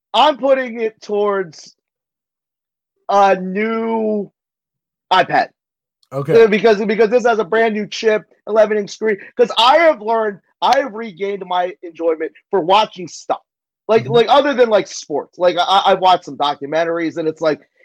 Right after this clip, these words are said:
Speaker 1: n-, not, not to steal a YouTube term, but I love what media consumption.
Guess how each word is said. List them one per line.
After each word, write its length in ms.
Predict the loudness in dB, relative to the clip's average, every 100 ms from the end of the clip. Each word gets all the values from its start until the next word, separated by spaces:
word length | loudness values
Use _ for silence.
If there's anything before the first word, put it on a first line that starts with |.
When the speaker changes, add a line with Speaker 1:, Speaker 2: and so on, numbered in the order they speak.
| _ _ _ _ _ _ _ _ _ _ _ _
Speaker 1:
n-, 140 | -4 2
not, 200 | 2 4
not 180 | 0
to 80 | 0
steal 380 | -8 -2 2 2
a 200 | 2 0
YouTube 440 | 0 -4 -6 -8 -8
term, 280 | -2 -2 -4 -4 0
but 220 | 0 2
I 180 | 2 2
love 420 | 0 2 2 0 _ _ _ _
what 200 | -2 -2
media 280 | -4 -6 -8
consumption. 500 | -10 -10 -10 -10